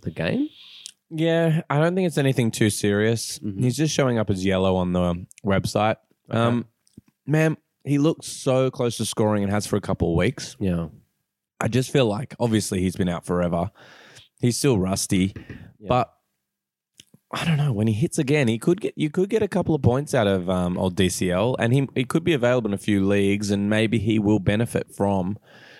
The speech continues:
Speaker 2: the bump.
Speaker 1: So
Speaker 2: the
Speaker 1: maybe
Speaker 2: new
Speaker 1: a
Speaker 2: manager.
Speaker 1: little bit of a punt because I don't know about this injury. It's probably just need to do a bit of research before that. Um, and then the other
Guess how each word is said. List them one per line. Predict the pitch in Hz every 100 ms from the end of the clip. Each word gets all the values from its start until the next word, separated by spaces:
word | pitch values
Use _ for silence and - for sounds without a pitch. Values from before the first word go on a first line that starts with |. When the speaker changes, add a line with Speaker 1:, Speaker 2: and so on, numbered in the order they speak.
| - _
Speaker 2:
the | -
bump. | 87 104 127 - - - -
Speaker 1:
So | - -
Speaker 2:
the | -
Speaker 1:
maybe | -
Speaker 2:
new | -
Speaker 1:
a | 110
Speaker 2:
manager. | 117
Speaker 1:
little | 120 87
bit | 80 123
of | 110
a |
punt | - - 107 113 110
because | - - 107 101 - - -
I | - 101
don't | 104
know | 98
about | 95 92
this | 95 87
injury. | 92 92 98 95
It's | 98 92
probably | - 101 95 92 90 90
just | - 95
need | 98
to | 90
do | 95
a | 87
bit | 101
of | 87
research | 85 87 - 90 87 -
before | 90 - 90
that. | 82 78 101 _ - - _ _ _
Um, | 98 98 98 98 95 92 -
and | 110
then | 117 120
the | 123
other | 135 135